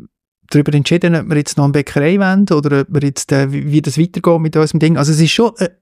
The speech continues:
eindrückliches Erlebnis von Demokratie mit Eigentum, oder? Also, auch wenn am Schluss die Verwaltung sehr viel entscheidet und man natürlich gerne delegiert, aber so das Erlebnis von tausend Menschen bis am Morgen um eins,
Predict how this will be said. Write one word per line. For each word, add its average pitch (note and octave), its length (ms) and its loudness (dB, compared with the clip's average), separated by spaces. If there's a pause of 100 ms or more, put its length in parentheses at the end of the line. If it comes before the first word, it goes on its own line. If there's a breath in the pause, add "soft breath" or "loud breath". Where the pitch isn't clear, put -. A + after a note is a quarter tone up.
(320)
eindrückliches F#3 540 0
Erlebnis E3 520 0
von C#3+ 280 0 (380)
Demokratie C#3+ 800 -2 (500)
mit D3+ 380 0
Eigentum, D3+ 480 0
oder? D#3+ 240 -2
Also, D3 240 -2 (500 loud breath)
auch C3+ 160 -2
wenn F#3 120 4
am G3 80 4
Schluss G3+ 280 2
die G#3 80 0
Verwaltung F3+ 640 0
sehr E3 220 2
viel F#3+ 240 0
entscheidet E3 560 0
und D3+ 80 0
man C#3+ 80 -2
natürlich C#3+ 320 -2
gerne D3+ 220 2
delegiert, F3+ 500 0 (540 loud breath)
aber D3 240 2
so D3+ 180 2
das E3+ 200 0
Erlebnis F#3 520 0
von C#3+ 420 0
tausend A3 300 2
Menschen E3 240 2
bis G#3+ 140 4
am F#3+ 60 6
Morgen F#3 240 2
um D#3+ 100 2
eins, D3+ 420 0